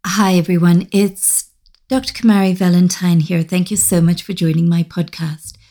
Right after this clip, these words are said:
Today, I thought I'd try to make an audio version of the butterfly hug. This is a technique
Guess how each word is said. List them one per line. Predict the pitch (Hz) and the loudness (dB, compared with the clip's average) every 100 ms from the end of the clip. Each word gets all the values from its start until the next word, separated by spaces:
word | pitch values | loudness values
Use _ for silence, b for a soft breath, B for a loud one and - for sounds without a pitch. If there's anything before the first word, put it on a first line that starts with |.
| b b | b b
Today, | - 202 233 294 | -4 0 0 0
I | 277 | -4
thought | 269 202 185 | -2 -2 0
I'd | 180 175 | -2 -2
try | - 180 | -2 -2
to | 208 | 2
make | 180 165 156 - | 0 0 -4 -4
an | 170 185 - | 0 0 -2
audio | 190 208 220 208 196 | 0 2 4 4 2
version | 190 247 277 - 170 160 - _ _ _ _ _ - | 0 -2 0 0 0 -2 -4 _ _ _ _ _ -4
of | 175 180 180 - - | 0 0 -2 -10 -6
the | 180 170 180 - - | 0 0 0 -6 -4
butterfly | 180 - - 170 160 | -4 -4 -4 -2 -2
hug. | 151 151 156 _ _ _ _ _ _ _ _ _ - | -4 -12 -14 _ _ _ _ _ _ _ _ _ -8
This | 294 - | -4 0
is | 311 269 - - | 0 0 -4 -4
a | |
technique | 220 220 220 196 190 185 - - | -4 -4 0 0 0 -2 -12 -20